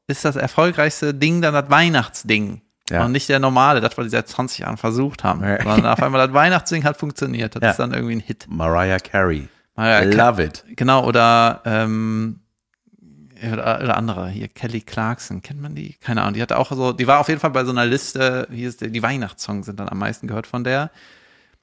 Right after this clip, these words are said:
Speaker 1: Und jetzt frage ich mich so ein bisschen, ist das unter Sängern, ist das verpönt, ein Weihnachtsalbum zu machen? Weil das so ein bisschen,
Speaker 2: Boah, das
Speaker 1: das
Speaker 2: weiß
Speaker 1: ist
Speaker 2: ich
Speaker 1: immer
Speaker 2: nicht.
Speaker 1: eine Cash-Cow, das ist so wie wenn du zu R T L zwei gehst, weißt du,
Speaker 2: Ja.
Speaker 1: als, als, äh, Fernsehmoderator. Ich so, äh, du machst das jetzt,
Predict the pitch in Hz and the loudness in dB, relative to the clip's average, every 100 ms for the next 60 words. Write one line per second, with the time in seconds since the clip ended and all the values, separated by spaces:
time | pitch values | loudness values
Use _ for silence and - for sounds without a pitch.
0 | _ _ - 139 143 139 160 175 175 175 | _ _ 0 2 2 0 0 0 0 -4
1 | - 147 139 - 165 - - 165 156 165 | -4 -4 -4 -4 -6 -6 -4 -4 -4 -6
2 | 151 135 123 143 180 190 - - 143 - | -2 0 0 -2 -2 -4 -6 -10 -12 -6
3 | 135 - - 143 185 220 139 113 120 175 | -4 -4 -4 0 0 -2 -4 0 0 0
4 | - - 160 175 - 147 160 127 131 120 | -6 -4 -4 -4 -8 -8 -2 2 2 2
5 | 131 123 135 - 143 135 80 76 147 180 | -2 0 -2 -2 -2 -2 -8 -4 -2 -2
6 | - 170 175 110 - - 110 - - 104 | -2 -2 0 0 -2 -2 -2 0 -2 -4
7 | 113 143 147 127 131 139 135 131 131 123 | -4 -4 -4 -4 -4 -4 -2 -2 -4 -4
8 | - 139 143 131 - 135 147 107 92 80 | -6 -6 -4 -6 -6 -2 0 0 -2 -4
9 | - - 123 160 160 90 - - _ _ | -8 -8 -4 -2 0 -2 -4 -14 _ _
10 | _ _ - 113 - - 117 113 113 - | _ _ -2 -2 -2 -6 -2 -2 -2 -2
11 | 120 117 110 107 104 98 101 101 98 98 | -2 -2 -2 -2 -2 0 -2 -2 -6 -8
12 | 92 85 78 73 71 67 - 117 98 92 | -10 -10 -12 -12 -12 -14 -16 -14 -8 -6
13 | - 123 131 135 - | -6 -4 -2 -4 -6